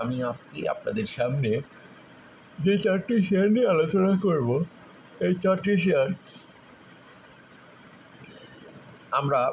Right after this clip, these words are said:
বর্তমান পজিশন অনুযায়ী এবং শেয়ারগুলোর ট্রেন্ড is ফ্রেন্ড এবং তাদের, আহ, বর্তমান অবস্থান ফান্ডামেন্টাল টেকনিক্যাল অ্যানালিসিস সবগুলো বিবেচনা করে বিশ্লেষণ করে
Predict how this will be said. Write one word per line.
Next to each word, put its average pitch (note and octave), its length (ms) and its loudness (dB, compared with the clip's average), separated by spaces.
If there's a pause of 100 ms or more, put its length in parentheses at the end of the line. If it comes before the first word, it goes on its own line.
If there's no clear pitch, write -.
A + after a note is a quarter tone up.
বর্তমান D#3 600 0
পজিশন C#3 440 -2
অনুযায়ী G#2+ 340 0
এবং A#2+ 300 -2
শেয়ারগুলোর A2 480 -4
ট্রেন্ড C3 380 -4
is C#3 140 -6 (120)
ফ্রেন্ড B2 380 -2
এবং A2 300 -2
তাদের, G#2 320 -2 (680)
আহ, A2 540 -2 (280)
বর্তমান A#2+ 440 -4
অবস্থান C3+ 580 -4 (280)
ফান্ডামেন্টাল A#2 580 -4
টেকনিক্যাল A2+ 380 -4
অ্যানালিসিস G#2+ 440 -4
সবগুলো A#2+ 420 -4
বিবেচনা A2+ 520 -2
করে F#2+ 320 -4 (280)
বিশ্লেষণ C3+ 460 -4
করে G#2 300 -2